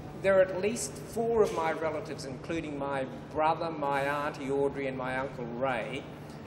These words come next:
who in our late a-, age have tried to, like, um, learn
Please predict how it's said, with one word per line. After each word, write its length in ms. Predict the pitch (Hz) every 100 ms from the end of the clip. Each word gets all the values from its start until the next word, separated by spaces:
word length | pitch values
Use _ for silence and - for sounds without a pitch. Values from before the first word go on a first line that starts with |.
| - -
who 280 | 175 170 165
in 140 | 170 175
our 200 | 156 151
late 400 | 156 165 180 180
a-, 300 | 175 135 117 - - - - -
age 300 | 135 120 127
have 140 | - 143 - -
tried 520 | 196 180 165 143 139
to, 140 | - 147 135
like, 300 | 139 131 131 - - - - - -
um, 520 | 131 131 127 127 123 - - - - - - - - - -
learn 560 | 160 160 156 156 151